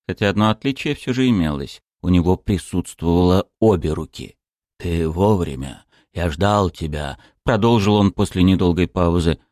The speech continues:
По всей видимости, это существо выждало её, чтобы насладиться моим выражением лица.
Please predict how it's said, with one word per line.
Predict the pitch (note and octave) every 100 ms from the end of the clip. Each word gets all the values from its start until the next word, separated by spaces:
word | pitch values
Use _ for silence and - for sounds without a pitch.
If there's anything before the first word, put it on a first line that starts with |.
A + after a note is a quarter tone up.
| _ _
По | A2+
всей | G2 G#2+ G2+
видимости, | A2+ A2+ G2 A2
это | F#2+
существо | - G2+ - G2 - G2+ F#2
выждало | G2 F#2 F#2 F2+
её, | F2 E2+ E2
чтобы | - E2
насладиться | E2+ - E2+ D#2 - E2
моим | D#2 D#2
выражением | D2+ D#2 D2 D#2 D2+ D2+
лица. | D2 - C2+